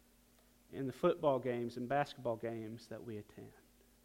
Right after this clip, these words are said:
Jesus reminds us, as you are going, remember, you're my representative.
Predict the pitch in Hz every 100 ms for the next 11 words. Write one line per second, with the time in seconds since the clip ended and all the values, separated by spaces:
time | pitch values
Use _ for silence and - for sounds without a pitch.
0 | _ _ _ _ _ _ _ _ _ _
1 | _ _ _ _ _ _ - 131 165 185
2 | 165 147 156 170 170 139 131 - 156 202
3 | 226 240 220 190 151 127 139 120 95 -
4 | - - - - _ _ _ _ _ _
5 | _ _ _ _ _ _ _ _ _ -
6 | 143 131 143 170 127 113 113 - - -
7 | _ _ _ _ _ _ _ - 131 139
8 | 156 175 170 170 175 180 262 277 -